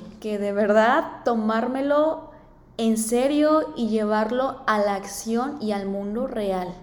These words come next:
Así que comencemos desde el principio porque quiero contextualizar esto. Yo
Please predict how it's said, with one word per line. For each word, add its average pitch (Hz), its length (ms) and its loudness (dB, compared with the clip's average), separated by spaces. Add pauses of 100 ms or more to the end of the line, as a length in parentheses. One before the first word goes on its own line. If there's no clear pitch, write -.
(720)
Así 233 260 -2
que 277 140 -2
comencemos 320 640 2
desde 381 200 2
el 254 60 -2
principio 226 460 -2
porque 247 260 -2
quiero 240 260 -2
contextualizar 226 840 -4
esto. 185 320 -6 (640)
Yo 277 420 2